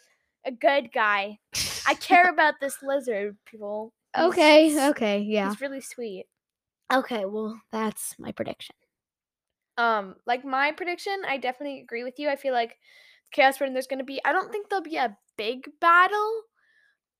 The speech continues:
Speaker 1: but I feel like they will, like, be trying to run back to the Magisterium and will run into some of the Chaos Ridden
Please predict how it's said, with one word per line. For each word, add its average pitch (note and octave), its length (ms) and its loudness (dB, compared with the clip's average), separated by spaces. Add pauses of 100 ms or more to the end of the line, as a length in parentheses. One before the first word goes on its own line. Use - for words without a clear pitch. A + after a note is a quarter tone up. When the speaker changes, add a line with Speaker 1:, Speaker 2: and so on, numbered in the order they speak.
Speaker 1:
but D4+ 80 4
I D4 140 2
feel E4 260 -2
like D4+ 240 -2
they C#4+ 160 0
will, C4+ 460 0
like, B3+ 240 -4
be C#4 100 -10
trying B3+ 280 -6
to B3 80 -2
run A#3+ 300 -2
back A#3+ 240 -2
to - 80 -20
the B3+ 60 -10
Magisterium A#3 560 -4
and A#3 180 -8
will A#3 160 -4
run A3+ 200 -6
into A3+ 480 -8
some A#3 240 -6
of A#3 60 -8
the A3+ 60 -10
Chaos A#3 440 -4
Ridden D#4+ 340 -2